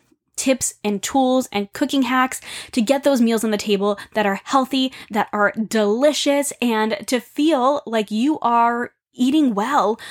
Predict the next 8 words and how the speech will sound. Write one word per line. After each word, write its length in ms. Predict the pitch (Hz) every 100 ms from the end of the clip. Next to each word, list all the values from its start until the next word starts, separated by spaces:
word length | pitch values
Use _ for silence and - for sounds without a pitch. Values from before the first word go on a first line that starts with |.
| - - - -
even 480 | 262 269 302 285
during 320 | 220 220 214 220
the 180 | 202
busiest, 480 | 196 214 202 208 202
most 160 | 214 190
stressful 400 | - 170 - 175 -
of 220 | 185 -
times. 680 | - - - - - 233